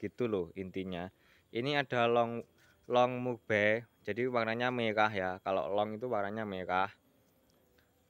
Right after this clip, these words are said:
Kalau yang putih ada tambahnya, long white mulberry kayak gitu. Putih yang paling manis, impor dari Thailand. Terus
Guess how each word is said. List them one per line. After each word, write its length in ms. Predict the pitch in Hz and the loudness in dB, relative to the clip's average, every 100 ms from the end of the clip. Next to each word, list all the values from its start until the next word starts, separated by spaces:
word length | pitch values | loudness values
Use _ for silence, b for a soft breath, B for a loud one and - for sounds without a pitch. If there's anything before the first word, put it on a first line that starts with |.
| - - | -20 -2
Kalau 160 | 110 110 | 2 4
yang 160 | 107 | 2
putih 400 | 107 110 139 143 | -2 -2 2 2
ada 240 | 107 113 110 | 2 2 2
tambahnya, 800 | 104 104 101 101 104 92 92 92 | 2 2 2 2 0 -2 -4 -8
long 400 | - 110 117 123 | 0 2 2 -4
white 400 | 104 98 107 110 _ _ | -8 2 2 2 _ _
mulberry 880 | 110 113 110 - 90 92 107 95 90 - | -2 -2 -6 -8 -6 -4 -4 -4 -10 -14
kayak 160 | - 98 | -10 -8
gitu. 240 | - 87 87 b b b | -8 -10 -12 b b b
Putih 320 | - 110 151 147 | -8 0 4 4
yang 160 | 123 | 4
paling 240 | 117 117 117 | 4 2 2
manis, 640 | 107 110 123 - - - _ _ - | 0 0 -2 -4 -12 -20 _ _ -8
impor 320 | 107 101 107 | -4 0 0
dari 880 | 107 101 104 104 104 101 101 101 101 - | 0 0 0 -2 -4 -6 -8 -10 -14 -2
Thailand. 480 | 101 101 92 85 82 _ _ _ _ _ _ _ _ b b b b b b b _ _ _ _ | 0 2 0 -2 -12 _ _ _ _ _ _ _ _ b b b b b b b _ _ _ _
Terus 840 | 107 113 117 120 120 123 123 127 | -2 0 2 2 2 2 0 -2